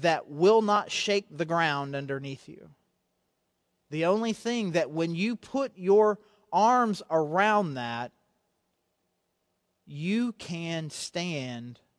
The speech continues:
firm. Everything.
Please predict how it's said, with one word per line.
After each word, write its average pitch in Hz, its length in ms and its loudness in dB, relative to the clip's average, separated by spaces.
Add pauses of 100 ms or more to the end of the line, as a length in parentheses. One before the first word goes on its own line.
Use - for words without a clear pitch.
(920)
firm. - 680 -14 (3500)
Everything. 165 640 -4